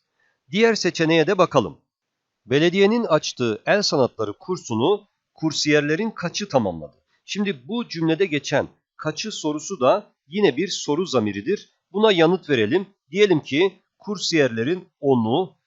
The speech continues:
veya kursiyerlerin hepsi. Şimdi buna verdiğimiz yanıt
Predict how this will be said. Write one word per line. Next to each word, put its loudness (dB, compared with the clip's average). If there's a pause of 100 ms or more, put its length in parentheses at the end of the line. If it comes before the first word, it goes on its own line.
(160)
veya 2
kursiyerlerin -2 (200)
hepsi. -4 (300)
Şimdi -4
buna 2
verdiğimiz 0
yanıt 2